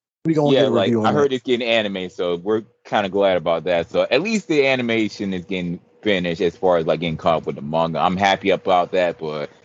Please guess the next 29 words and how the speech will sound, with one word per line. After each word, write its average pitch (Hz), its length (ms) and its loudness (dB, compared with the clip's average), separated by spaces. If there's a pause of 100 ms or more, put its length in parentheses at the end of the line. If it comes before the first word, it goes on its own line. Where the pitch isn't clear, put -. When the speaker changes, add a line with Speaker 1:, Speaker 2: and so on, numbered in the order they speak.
(360)
Speaker 2:
I'm 123 120 2
gonna 123 140 2
be 104 140 2
honest 98 300 2
with 90 200 -4
you, 90 220 -4 (120)
I 110 160 4
just 98 280 -4
don't 95 220 -2
care 98 200 -2
for 87 100 -6
Ichigo, 92 540 0
but 90 80 0
I 87 140 4
love 98 800 2
everyone 90 480 -2
else. 73 320 -6
Like, 73 440 0
I 90 140 2
just 85 180 -4
love 92 240 2
the 87 80 -6
rest 87 220 -2
of 80 60 -8
the 78 80 -8
cast. 71 460 -6
Awesome. 76 500 -2 (240)
Awesome. 76 580 -2
Speaker 1:
<laughs> - 60 -20